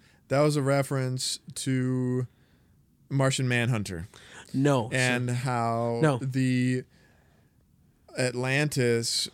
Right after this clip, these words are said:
Speaker 1: was the original place that fans lived, and then that's where the equator came from the door.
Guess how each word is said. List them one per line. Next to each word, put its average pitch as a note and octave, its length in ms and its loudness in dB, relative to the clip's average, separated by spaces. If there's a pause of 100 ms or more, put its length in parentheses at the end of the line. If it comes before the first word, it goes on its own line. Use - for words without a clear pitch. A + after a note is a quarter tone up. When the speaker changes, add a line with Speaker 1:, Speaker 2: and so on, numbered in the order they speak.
Speaker 1:
was B2 480 -2
the C3 160 -2
original A#2 840 -4 (260)
place A#2 480 -2 (200)
that A#2 200 -4
fans B2+ 840 -2
lived, G#2 580 -4 (440)
and A2+ 320 -2
then A2 420 -4
that's A2+ 340 -2
where A#2 440 0
the A#2+ 380 -2
equator A#2 580 0
came A2 540 -4
from G#2+ 320 -6
the G#2 100 -4
door. G2 340 -4